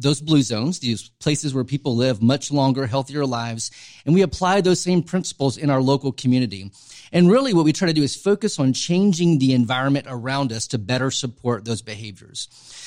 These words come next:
So what we know is most people spend about eighty percent of their time in the same places. Think about your day as you're, uh, waking up, going to, to work, your kids are going to school perhaps. You go to the same restaurants, you sort of go to the same grocery stores.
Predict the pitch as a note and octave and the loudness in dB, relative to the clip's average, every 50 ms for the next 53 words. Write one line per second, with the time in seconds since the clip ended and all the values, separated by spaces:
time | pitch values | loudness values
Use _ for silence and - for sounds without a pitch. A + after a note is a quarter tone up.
0 | - - - - D3+ D3+ F#3 F3 F3 E3+ E3 D#3+ E3+ E3 E3 D3 B2+ - C#3 C#3+ | -18 -10 -2 2 4 4 6 6 6 6 6 6 6 4 4 4 2 2 4 4
1 | D3+ E3+ F3+ - - - E3 - - C3 - - - - C3+ C3 B2+ A#2 A2+ A#2 | 4 4 2 0 -2 -10 -8 -4 -4 -4 -4 -4 -2 0 2 2 2 2 2 0
2 | - - - D#3 D3+ E3 D#3+ F3+ E3+ - C#3+ - - D3+ C#3 B2+ A#2+ B2+ A#2 - | -2 -4 -4 0 0 2 0 0 -2 -2 -4 -2 0 0 0 2 2 0 -4 -4
3 | - C3 B2+ A#2+ A#2 A#2+ A#2+ G#2+ - - C3 B2 A#2 - - A2+ G#2+ - - - | -6 -4 -2 0 0 0 0 -2 -4 -4 -2 -4 -4 -4 -6 -10 -10 -10 -12 -14
4 | - - - - _ _ - - - D3+ D#3 C#3 E3+ D3 D#3 D3+ B2+ C3 C#3 D3 | -14 -16 -16 -16 _ _ -16 -6 -2 -2 0 0 2 0 0 -2 0 2 2 2
5 | C#3+ B2 A2+ C3 C3 C3 B2+ B2 A#2 - A#2+ A#2+ A2+ A2+ A2+ - - - - - | 2 2 2 0 2 2 2 0 0 -2 -4 -4 -4 -4 -4 -8 -14 -10 -4 -2
6 | A#2 A2+ G#2+ B2 D3+ D#3+ - E3 D3+ C#3 C#3 D3 D3+ D3+ C3+ B2 B2+ C3 C3 B2 | -2 0 2 2 0 2 2 2 4 4 4 2 0 -4 -2 0 2 4 4 2
7 | A#2 A2+ A#2 _ - - C#3 B2 A2 B2+ C3+ C3+ C3+ C3 A#2+ A2 G#2+ - - C#3 | 2 0 -4 _ -8 -4 -4 -2 0 -2 -2 -2 -4 -8 -10 -16 -12 -8 -6 -4
8 | C3 A2+ B2 A#2 B2+ B2+ B2 A#2 - - - C#3+ C#3 C3+ - C3 B2 B2 C#3 C3+ | -4 -4 -4 -2 0 0 0 0 -4 -4 -2 -2 -2 -2 -2 -6 -4 -2 -2 -2
9 | C3+ C#3 - - - - - - - - - - C#3 C#3 E3+ E3+ D#3+ D#3 - - | -2 -4 -6 -8 -14 -14 -16 -20 -20 -14 -6 -4 0 2 2 2 2 0 -2 0
10 | F3 F3 D#3+ C#3 D#3 E3 E3 D#3+ - - A2+ A2+ A2+ - C3 B2 - D#3+ D3 C#3+ | 2 4 4 4 4 2 0 0 -2 -2 -2 -2 -2 -4 -6 -6 -4 -4 -4 -4
11 | C#3 C#3+ D#3 D#3+ C#3+ C#3+ - - D#3 D3 B2+ C#3+ C#3+ C#3+ C3+ - C3 A#2 - - | -2 -2 0 0 -2 -4 -2 0 0 2 2 2 0 0 0 -4 -6 -8 -8 -8
12 | A2+ F#2+ E2 E2 - - | -10 -14 -12 -10 -10 -12